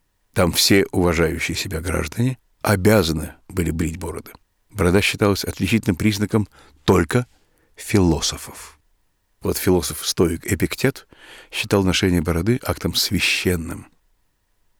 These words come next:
Борода выражала идею, что философия — не просто интеллектуальное хобби, но скорее образ жизни, меняющий все аспекты жизни, включая сюда привычку бриться.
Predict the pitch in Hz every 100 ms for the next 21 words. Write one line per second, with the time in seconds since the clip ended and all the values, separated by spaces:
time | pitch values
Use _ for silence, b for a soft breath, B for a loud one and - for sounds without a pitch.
0 | _ 90 95 92 90 95 87 82 92 87
1 | 85 82 98 120 82 - _ _ - 92
2 | - 92 - 151 - 104 90 B B B
3 | B B 123 127 175 175 - 147 139 160
4 | 147 - 156 147 143 139 131 - 127 82
5 | - - b b b b b _ 95 -
6 | 87 87 82 87 85 82 90 160 117 69
7 | 69 _ _ - 98 110 160 131 85 -
8 | 92 - 78 - 78 - 82 80 73 80
9 | - b b b b - 101 95 87 85
10 | - 90 104 120 - - 98 95 80 -